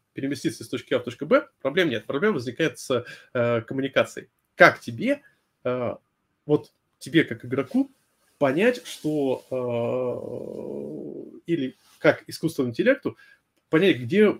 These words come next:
какие персонажи вокруг, что происходит где и так далее и тому подобное. И вот тут начинается, э, классическая ситуация, что тебе нужны специальные, э,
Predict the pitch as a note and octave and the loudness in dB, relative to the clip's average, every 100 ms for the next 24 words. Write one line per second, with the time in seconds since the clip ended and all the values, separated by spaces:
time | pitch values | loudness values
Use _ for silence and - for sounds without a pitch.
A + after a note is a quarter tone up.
0 | C#3+ - - _ D3+ G#3+ G#3+ - - C3+ | -10 -20 -20 _ -4 -2 -4 -4 -4 2
1 | C#3+ A#2+ A#2 A2+ B2 - - F3+ E3 C3+ | 2 2 -4 -4 -10 -12 -4 -2 0 -4
2 | - C3 A#2 A2 A#2 - _ B2+ - C3 | 0 -2 -2 -4 -8 -10 _ -10 -2 2
3 | D#3+ D3 A#2 C#3 A#2+ G#2+ - _ _ _ | 2 0 -4 -2 -4 -6 -16 _ _ _
4 | _ _ _ _ _ _ _ - D3+ D#3+ | _ _ _ _ _ _ _ -2 0 4
5 | D4+ E4 D#3 B2 E3+ G#3+ G#3+ E3 C3 - | 2 2 -2 0 2 2 2 2 2 0
6 | B2+ A#2+ A2+ - B2 G#3+ G#3+ - B2 - | -4 -2 -4 -8 -2 -2 -2 -4 -8 -4
7 | B2+ A2+ - - _ _ _ _ _ _ | 0 0 -2 -18 _ _ _ _ _ _
8 | _ _ - B2+ A2+ - A#2+ G#3 B3+ G3+ | _ _ -6 -4 -4 -6 -4 4 4 4
9 | - B2+ D3+ F3 C#3 - A2+ D3+ C3 A#2 | -4 -6 0 2 0 -4 4 6 6 2
10 | A2 A2+ - B2 A#2 A2+ | -2 -4 -6 -6 -6 -8